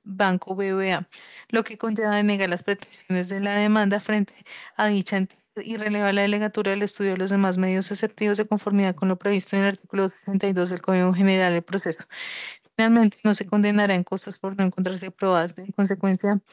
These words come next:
de lo anterior, la delegatura para funciones jurisdiccionales de la Superintendencia Financiera de Colombia administrando justicia en nombre de la República de Colombia y por autoridad de la ley resuelve. Primero, declarar probada la excepción denominada B V A Seguros de Vida Colombia S A como nulidad re-, de contrato de seguro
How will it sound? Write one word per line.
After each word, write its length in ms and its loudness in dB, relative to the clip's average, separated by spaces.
de 100 -2
lo 120 -2
anterior, 360 0
la 80 4
delegatura 480 2
para 180 2
funciones 400 0
jurisdiccionales 680 -2
de 80 0
la 80 0
Superintendencia 640 0
Financiera 400 2
de 80 -2
Colombia 320 0
administrando 580 2
justicia 440 -6
en 80 4
nombre 260 4
de 80 4
la 120 4
República 500 -2
de 80 0
Colombia 340 0
y 40 0
por 160 -2
autoridad 460 0
de 80 2
la 140 4
ley 240 2
resuelve. 540 -2
Primero, 360 4
declarar 440 0
probada 340 -2
la 80 0
excepción 460 -6
denominada 420 2
B 160 0
V 120 -2
A 40 -4
Seguros 320 -2
de 100 -8
Vida 260 2
Colombia 420 2
S 120 -4
A 140 -4
como 280 4
nulidad 420 4
re-, 260 -4
de 240 -18
contrato 540 2
de 80 0
seguro 380 2